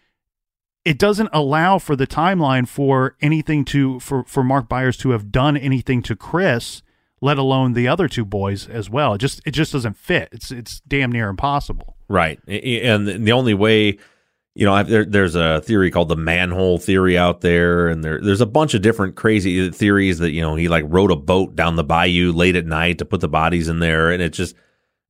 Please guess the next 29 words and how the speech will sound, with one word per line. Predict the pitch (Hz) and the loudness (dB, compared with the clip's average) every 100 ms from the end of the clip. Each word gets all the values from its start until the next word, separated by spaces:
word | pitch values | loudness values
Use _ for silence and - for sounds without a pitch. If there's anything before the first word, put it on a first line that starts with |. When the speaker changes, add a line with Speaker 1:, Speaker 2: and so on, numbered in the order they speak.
| _ _ _ _ | _ _ _ _
Speaker 2:
it | 139 135 | 0 2
just, | 127 98 | 2 0
it, | - 110 110 | -2 -6 -2
it | 135 123 | 0 2
just, | 98 85 - - _ _ _ _ _ - _ _ _ - | 2 0 -2 -12 _ _ _ _ _ -20 _ _ _ -10
in | 104 123 110 | -6 2 4
my | 104 95 | 4 4
opinion, | - 92 82 80 | 2 0 0 2
those, | 82 85 85 | 2 0 2
those | 98 87 | 2 2
are | 76 | 0
just | 73 | -2
not | 78 71 | -2 -4
possible. | - 76 71 85 78 73 - _ | -4 -4 -2 -4 -4 -6 -8 _
You | 90 | -2
know, | 80 | 0
like | 80 78 | 2 0
I | |
said, | 78 80 | -2 0
you | 80 | 0
know, | |
that, | 80 82 | 2 2
that | 95 87 | 2 2
doesn't | 85 | 2
make | 82 80 | 0 -2
any | 80 | -4
sense | - 90 82 80 | -2 0 0 -2
at | - 85 | -2 2
all. | 82 82 78 | 2 2 0